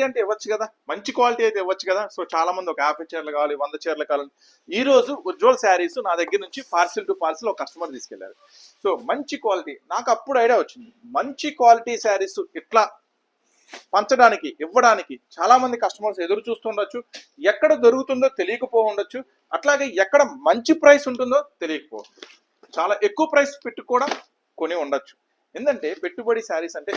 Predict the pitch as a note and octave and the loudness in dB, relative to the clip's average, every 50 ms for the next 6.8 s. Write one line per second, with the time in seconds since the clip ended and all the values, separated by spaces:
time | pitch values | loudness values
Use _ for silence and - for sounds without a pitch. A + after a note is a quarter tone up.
0 | - E3+ F#3 G3 G3+ G#3+ G#3+ G#3 E3+ D3 - - _ _ _ _ _ _ _ _ | -6 -6 -4 -2 -2 -2 -2 -4 -6 -10 -10 -12 _ _ _ _ _ _ _ _
1 | _ _ _ _ _ _ _ _ - - D#3+ D#3 D3+ D#3+ F3 F3 F3+ F3+ F3+ E3+ | _ _ _ _ _ _ _ _ -4 0 2 4 4 6 6 4 4 2 0 -4
2 | D#3 D#3+ D3 C3+ - C#3 C3+ C3+ B2+ B2+ B2+ B2+ C3+ - _ - - D3 D3 D#3+ | -2 -4 -6 -4 -6 -10 -10 -10 -10 -12 -14 -14 -14 -18 _ -20 -12 -6 -2 0
3 | E3+ E3+ F3 E3 D#3+ D3 D#3+ C#3+ C3+ - D3 C#3+ C3+ C3+ B2+ B2 B2+ B2+ _ _ | 0 2 2 0 0 0 -4 -4 -4 -4 -6 -8 -6 -6 -8 -8 -8 -10 _ _
4 | _ _ _ - D#3 E3+ F3+ F3+ F3+ E3+ D#3 D#3 D3+ D3+ D3 - - E3 D3+ D#3 | _ _ _ -6 -2 -2 0 0 0 -2 -2 0 -2 -2 -2 -4 -6 -8 -8 -8
5 | D3 - D3 C#3+ - D#3+ - - D#3+ D#3+ D#3 C#3+ C3+ C3 C3 C#3 C#3 C3+ C3+ C#3+ | -8 -6 -8 -8 -8 -10 -12 -10 -10 -6 -4 -4 -6 -6 -6 -10 -10 -8 -8 -8
6 | D3+ - D#3+ D#3 F#3+ G#3 G3+ G#3 F#3+ F#3+ F#3 F3+ F3 E3+ - G3 | -6 -4 -4 -4 -4 -2 -2 0 0 0 -2 -4 -6 -8 -8 -4